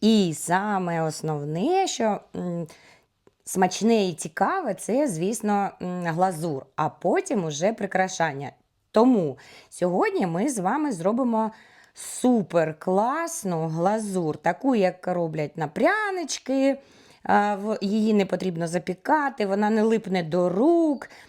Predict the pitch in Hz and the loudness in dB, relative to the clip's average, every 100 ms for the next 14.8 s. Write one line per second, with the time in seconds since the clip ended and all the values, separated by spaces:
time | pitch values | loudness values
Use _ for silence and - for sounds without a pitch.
0 | _ 180 196 214 196 185 - 285 370 392 | _ 0 0 2 0 -2 -2 2 2 0
1 | - 170 220 214 196 165 143 139 135 - | -4 0 0 2 2 2 -2 -4 -8 -12
2 | _ _ - - 320 370 240 185 - 240 | _ _ -4 2 4 2 0 -2 0 0
3 | 196 202 190 185 160 139 139 147 185 285 | 2 0 0 -2 -4 -6 -10 -2 0 2
4 | 330 320 196 160 151 - 190 269 392 359 | 2 2 2 0 -4 -6 -2 0 0 0
5 | - 208 185 202 262 330 339 - - - | -2 -2 0 -2 -2 -2 -2 -2 -6 -18
6 | - _ - - 220 214 254 302 277 - | -20 _ -2 2 4 4 0 -2 -2 0
7 | 240 185 156 127 - - - - - 170 | 0 2 0 -4 -6 -20 -20 -18 -6 0
8 | 247 - - 285 220 214 247 240 202 220 | 0 0 2 4 4 0 0 0 0 2
9 | 262 220 196 196 214 185 - 226 - 220 | 2 2 0 0 0 0 -2 -2 0 0
10 | 175 - 226 294 453 523 - 202 180 156 | 0 0 0 2 0 -2 0 0 0 -4
11 | 143 _ _ _ _ _ _ - 160 147 | -8 _ _ _ _ _ _ -12 -8 0
12 | 202 214 214 196 330 226 220 240 - 240 | 2 2 0 2 2 2 0 0 -2 -4
13 | 202 202 196 226 254 214 214 - 208 220 | 0 0 0 -2 -2 0 -2 2 2 2
14 | 214 - 226 - 139 - - 127 | 0 0 0 0 -4 -8 -10 -10